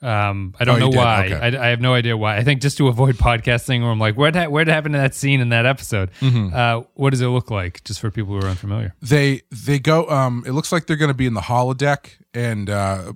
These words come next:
Speaker 2: Boimler is running some holodeck program, but Mariner has rewritten it so it plays like a movie.
Speaker 1: Mm-hmm.
Speaker 2: So she plugs her thing on, you know, on, and then everything starts looking like Discovery and, uh, the Kelvin movies where it's all hazy
Speaker 1: Oh,
Speaker 2: and
Speaker 1: gotcha.
Speaker 2: lots of, uh,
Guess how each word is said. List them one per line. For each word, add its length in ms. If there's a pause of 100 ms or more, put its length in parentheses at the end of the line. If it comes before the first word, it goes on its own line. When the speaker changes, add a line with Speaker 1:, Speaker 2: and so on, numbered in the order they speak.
Speaker 2:
Boimler 440
is 100
running 240
some 160
holodeck 480
program, 460
but 160
Mariner 420
has 240
rewritten 480
it 180
so 140
it 120
plays 280
like 140
a 40
movie. 380
Speaker 1:
Mm-hmm. 220 (320)
Speaker 2:
So 200
she 300 (220)
plugs 320
her 200
thing 300
on, 240
you 120
know, 180
on, 300
and 180
then 180
everything 420
starts 360
looking 240
like 180
Discovery 720
and, 500
uh, 460 (260)
the 80
Kelvin 380
movies 420
where 140
it's 260 (140)
all 180
hazy 400
Speaker 1:
Oh, 280
Speaker 2:
and 100
Speaker 1:
gotcha. 320
Speaker 2:
lots 200
of, 320
uh, 600